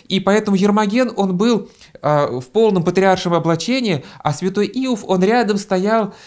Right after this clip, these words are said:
в простых иноческих, а, одеяниях, в простом, в простой иноческой рясе, и они вдвоем, они до этого сочинили, ну, составили особый чин покаяния, и, э, г-, народ,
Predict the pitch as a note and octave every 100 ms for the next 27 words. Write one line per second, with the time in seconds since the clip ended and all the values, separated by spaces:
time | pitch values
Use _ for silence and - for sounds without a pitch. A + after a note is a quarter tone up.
0 | - - - F3+ F#3 - A#3+ G#3+ - -
1 | - A3 G#3 G3+ F3+ - E3+ - - -
2 | - D3 - D3+ E3 F#3 A3 G3+ E3+ F3+
3 | D#3+ F#3 E3+ - - C3+ - F3 F#3+ F3+
4 | F#3 E3+ D#3+ D3+ D#3+ G3+ A#3+ A#3 F3 -
5 | - - G3 A3 C4+ E3+ D#3 G#3 C4 A#3
6 | G#3 G3+ G3 G3 G3 E3+ C#3+ - - -
7 | - E3 G3 A3 G#3+ D#3+ - - G#3+ D#3
8 | B2 B2+ C3 F3+ G3+ F#3 D#3 D3 D#3 D3+
9 | F#3 D#3 D3+ - C4 A#3 F#3 F3+ F3+ D#3+
10 | A#2+ A2 A2 _ - C#3 - G3 G#3 F#3
11 | A#2+ - C3 F#2 F#2+ A#2+ D3+ F3+ A3+ C4